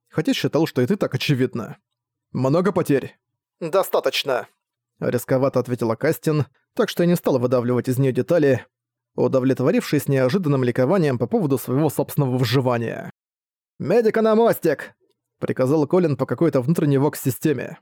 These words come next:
Трон видит, они были нужны, хотя шансы, что любой выживший медик из экипажа ответит достаточно быстро, были достаточно малы. Его лицо было бледным,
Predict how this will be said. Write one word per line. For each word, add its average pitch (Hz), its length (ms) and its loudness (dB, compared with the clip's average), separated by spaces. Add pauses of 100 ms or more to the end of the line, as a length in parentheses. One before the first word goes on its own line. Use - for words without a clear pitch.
(460)
Трон 175 240 0
видит, 147 320 0
они 139 160 2
были 131 180 2
нужны, 123 480 0 (380)
хотя 175 340 0
шансы, 185 400 0
что - 160 -2
любой 139 300 2
выживший 147 420 0
медик 143 320 0
из 127 100 -2
экипажа 135 460 0
ответит 147 320 0
достаточно 131 560 -2
быстро, 135 360 -2
были 180 180 0
достаточно 135 560 -2
малы. 120 440 0 (720)
Его 123 280 0
лицо 139 260 0
было 123 180 0
бледным, 143 540 2